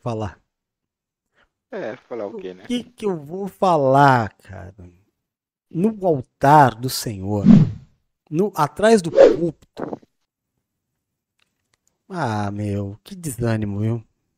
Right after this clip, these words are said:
Speaker 1: Eu, olha, de, podia ter acabado lá no, nos vídeos do Du, viu? E aí,
Speaker 2: É.
Speaker 1: Bispa Paula?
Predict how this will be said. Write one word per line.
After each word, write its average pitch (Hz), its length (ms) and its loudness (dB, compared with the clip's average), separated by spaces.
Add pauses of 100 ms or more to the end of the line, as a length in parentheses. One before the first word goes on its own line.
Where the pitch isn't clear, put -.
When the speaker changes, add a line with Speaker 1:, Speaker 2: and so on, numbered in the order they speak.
(160)
Speaker 1:
Eu, 143 120 -6
olha, 175 200 2
de, 156 140 -6
podia 175 260 0
ter 190 100 0
acabado 165 520 4
lá 156 180 4
no, 139 520 -2 (1160)
nos 147 200 2
vídeos 147 340 2
do 156 100 2
Du, 120 260 0
viu? 131 220 -2 (1160)
E 196 120 0
aí, 185 140 8
Speaker 2:
É. 139 40 4
Speaker 1:
Bispa 120 220 -6
Paula? 107 420 0